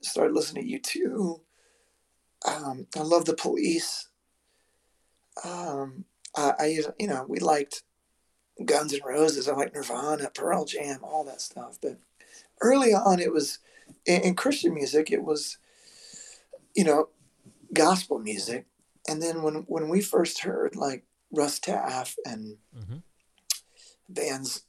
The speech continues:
Speaker 1: you know, Whiteheart and stuff like that, well, you know, that really blew my mind to Grandma Key. But probably, maybe the biggest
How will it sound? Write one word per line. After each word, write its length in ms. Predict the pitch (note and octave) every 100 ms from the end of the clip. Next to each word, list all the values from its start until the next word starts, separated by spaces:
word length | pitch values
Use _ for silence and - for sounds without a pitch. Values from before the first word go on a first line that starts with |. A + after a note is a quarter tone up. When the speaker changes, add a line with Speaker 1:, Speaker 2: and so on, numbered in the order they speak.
| _
Speaker 1:
you 80 | -
know, 120 | C#3+
Whiteheart 420 | - C3+ C#3 B2+ C3
and 100 | -
stuff 180 | -
like 120 | B2+ -
that, 400 | A#2+ B2 B2 -
well, 160 | - -
you 140 | A#3 G3
know, 100 | - - _ _ -
that 240 | C#3+ C#3+
really 180 | D#3 C3+
blew 200 | - -
my 140 | C3+ B2+
mind 360 | B2+ A#2+ B2
to 60 | -
Grandma 340 | C3 B2+ B2 B2
Key. 360 | - - B2+ B2+
But 140 | -
probably, 260 | A3+ C4 C4+ - - - - - -
maybe 240 | D4+ D#4+
the 140 | D#4 -
biggest 460 | F#3 F#3+ F#3+ -